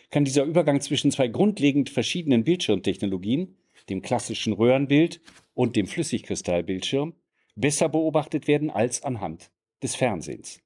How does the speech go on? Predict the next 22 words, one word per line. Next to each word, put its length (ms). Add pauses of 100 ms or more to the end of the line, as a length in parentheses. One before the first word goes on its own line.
(540)
Hier 440 (260)
zeigen 380
sich 200
deutlich 460
sowohl 240
die 100
ästhetischen 520
Konsequenzen 640 (240)
als 160
auch 160
weittragende 800
ontologische 640
Implikationen, 800 (460)
die 280
die 120
digitale 540
Existenzweise 960
massiv 580 (120)
betreffen. 400 (3250)
Um 140
zu 120
bemerken, 800